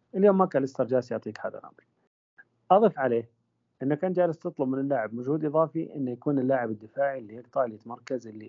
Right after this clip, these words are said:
اللي، اللي، اللي. كفهم أدوار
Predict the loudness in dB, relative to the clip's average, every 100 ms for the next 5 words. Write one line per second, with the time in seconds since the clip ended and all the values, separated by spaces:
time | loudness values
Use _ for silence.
0 | -16 -14 -14 -16 -20 -20 -20 _ _ _
1 | _ _ _ _ _ _ _ _ _ _
2 | _ _ _ _ -4 -2 4 6 6 0
3 | 0 -4 -6 _ _ _ _ -8 2 8
4 | 8 6